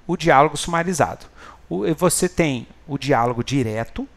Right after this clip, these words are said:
que são as palavras exatas que os personagens falam, tá? É, são aquelas famosas falas com travessão ou com aspas. Hoje em dia tem muita gente usando a, a convenção americana das aspas pra,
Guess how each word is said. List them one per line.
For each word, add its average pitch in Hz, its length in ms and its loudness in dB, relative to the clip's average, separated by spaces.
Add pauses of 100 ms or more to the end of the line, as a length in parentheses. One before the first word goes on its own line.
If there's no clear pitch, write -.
(140)
que 131 120 -4
são 139 240 0
as - 80 -2
palavras 127 440 4
exatas 147 640 -2
que - 120 -6
os - 80 -10
personagens 107 680 -4
falam, 78 340 -4 (220)
tá? 107 280 -8 (580)
É, 107 260 0
são 135 160 2
aquelas 135 300 2
famosas 127 400 0
falas 131 260 4
com 135 140 -8
travessão 123 760 0
ou 113 120 -4
com 127 200 -4
aspas. 107 420 -4
Hoje 110 180 -8
em - 20 -8
dia 117 180 -6
tem 110 120 -6
muita 123 240 -8
gente 110 260 -10
usando 110 480 -6
a, 95 460 0 (180)
a 82 460 -12
convenção 107 520 -4
americana 113 720 -2
das 98 220 -2
aspas 117 420 -2
pra, 90 420 -4